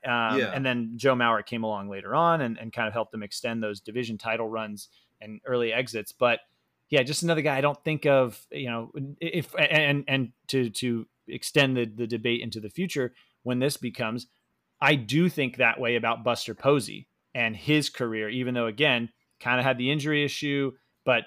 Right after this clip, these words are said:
Speaker 1: such strong offensive numbers, wins an M V P, wins multiple World Series rings, and is a key contributor to those teams. And I just, I think of him in different lights. So that's probably where I would say, I would say, you know, Beltran, Beltre,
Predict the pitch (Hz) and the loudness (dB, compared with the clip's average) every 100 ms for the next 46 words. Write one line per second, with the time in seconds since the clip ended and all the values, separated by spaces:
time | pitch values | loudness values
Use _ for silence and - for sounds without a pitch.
0 | - - 160 139 - - 135 139 143 - | -8 0 4 4 2 0 2 4 2 -2
1 | 135 135 117 120 117 117 107 107 135 135 | -4 -4 -4 -2 0 -2 -4 -4 -2 -2
2 | 135 127 123 117 - 117 113 110 131 117 | -2 -2 -4 -6 -4 -2 -2 0 -2 0
3 | 127 123 127 120 120 - 127 117 110 104 | -2 -2 -4 -2 -2 -2 -6 -4 -6 -6
4 | 113 110 - _ _ _ - 120 117 117 | -6 -6 -10 _ _ _ -2 0 2 0
5 | 117 113 113 - _ - - 180 170 135 | 2 2 2 -4 _ -8 2 2 4 -2
6 | - 143 139 113 104 - 135 123 113 - | 0 0 0 -2 -4 -2 0 0 -2 -6
7 | - 131 113 107 - _ _ _ _ 131 | -6 -4 -4 -8 -16 _ _ _ _ -2
8 | 120 117 113 113 104 - 120 120 113 127 | 0 2 2 -2 -8 -2 0 0 -2 -4
9 | 139 131 123 117 110 113 110 110 - 120 | -2 0 0 0 -4 -6 -8 -8 0 0
10 | 110 _ _ - 156 - 160 139 127 120 | 0 _ _ 4 4 6 4 6 6 4
11 | 117 110 - 123 117 113 107 - 110 107 | 2 -2 0 2 2 0 -4 -4 -4 -4
12 | 101 113 101 _ 127 127 - 127 117 113 | -8 -10 -10 _ 2 2 2 -4 -4 -6
13 | _ _ _ 104 101 120 117 - 123 110 | _ _ _ -12 0 2 2 0 2 2
14 | 104 | 0